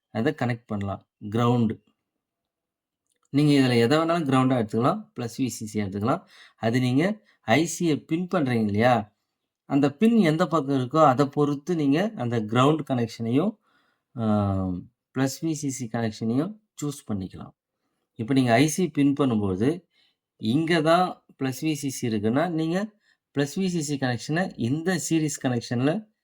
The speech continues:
எடுத்துக்கலாம். இப்ப, அ, இந்த பிரெட் போர்டை தாண்டி வேற காம்போனன்ட்ல இருந்து பவர் சப்ளை ஒயரை நீங்க இந்த எண்டுல பின் பண்ணிட்டீங்கன்னா, இந்த லைன்ல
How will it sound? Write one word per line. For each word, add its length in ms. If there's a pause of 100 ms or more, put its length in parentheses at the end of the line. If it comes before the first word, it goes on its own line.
(160)
எடுத்துக்கலாம். 600 (960)
இப்ப, 220 (260)
அ, 120 (260)
இந்த 240 (100)
பிரெட் 240
போர்டை 260
தாண்டி 320
வேற 300
காம்போனன்ட்ல 600
இருந்து 220
பவர் 260
சப்ளை 420 (520)
ஒயரை 520 (680)
நீங்க 200 (160)
இந்த 400
எண்டுல 360 (680)
பின் 200
பண்ணிட்டீங்கன்னா, 580 (760)
இந்த 380
லைன்ல 520